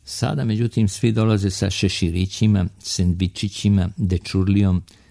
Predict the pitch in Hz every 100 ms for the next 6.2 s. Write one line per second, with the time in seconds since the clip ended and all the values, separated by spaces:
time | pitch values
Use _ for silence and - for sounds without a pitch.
0 | _ - - 110 - - - - 92 107
1 | 98 107 87 80 - - - 90 92 80
2 | 85 85 85 80 80 85 80 - 87 -
3 | 76 - _ - - - - 92 76 104
4 | - - - _ - 101 90 107 92 -
5 | 120 131 - 135 123 117 107 101 92 -
6 | 101 -